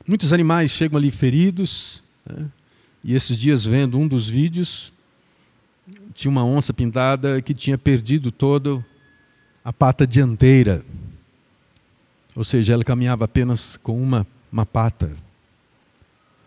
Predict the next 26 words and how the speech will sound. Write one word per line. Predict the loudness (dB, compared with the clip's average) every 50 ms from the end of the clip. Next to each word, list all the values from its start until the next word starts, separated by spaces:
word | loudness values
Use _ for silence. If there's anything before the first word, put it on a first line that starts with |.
| _ _ _ _ _ _ _ -4
Mas | 0 2 4 4
o | 4
que | 2 2 2 2 4 4
acho | 4 4 4 4 4
muito | 4 4 4 4
interessante | 2 2 2 2 2 2 2 2 2 2 4 2
ali | 2 2 2 2 2 0 -2 -6 -12 -20 -20 -20 -20 _ _ _ _ _ _ _ _ _ _ _ _ _ _ _ _
é | -4 -2 0 0 0
que | -2 -4 -4 -2 0 2 2 2 2 2 2 0 0 -2 -4 -8 -12 -16 -18 -18 -20 _ _ _ _ _ _ _ _ _ _ _ _ _ _ _ _ _ -6
o | -2
Leonardo | 0 2 2 2 2 2 0 0 -2 -2 -4
Silveira, | -4 -2 0 0 2 4 4 4 4 4 0
que | -2 -2 -2 -2
é | 0 0 0
o, | -2 -2 -6 -10 _ _
o | -6 -2
proprietário | 0 2 2 2 2 2 0 0 0 0 0 0 0 -2 -2
do | -2 -2
instituto, | -2 -4 -4 -6 -8 -4 -2 -2 -2 -2 -2 -4 -10 -14 -14 -16 -20 -20 _ _ _ _ _ _ _ _ _ _ _ _ _ _ _ _ _ _ _ _ _ _ _ _
que | -10 -2
começa | 0 2 2 4 4 2 2 2 2
a |
criar | 2 4 4 4 4 4 4 4 4 2
os | 2 2 2 2
animais, | 4 4 4 2 2 2 2 2 2 2 0 0 -4 -6 -6 -10 -14 _ _ _ _ _ _
pe-, | -2